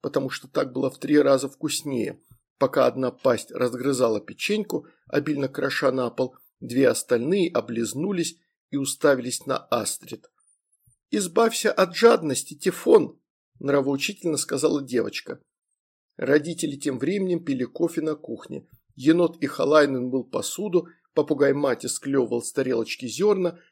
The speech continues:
а Дегати и Ладжа пристально смотрели друг на друга. Два с половиной года они провели в этой тесной квартире. Нет, благодаря многомерному кошелю, этому чуду волшебной мысли,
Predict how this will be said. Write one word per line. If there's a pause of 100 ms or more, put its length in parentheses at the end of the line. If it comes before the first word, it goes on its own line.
(160)
а
Дегати
и
Ладжа (260)
пристально
смотрели
друг
на
друга. (760)
Два
с
половиной
года
они
провели
в
этой
тесной
квартире. (400)
Нет,
благодаря
многомерному
кошелю,
этому
чуду
волшебной
мысли,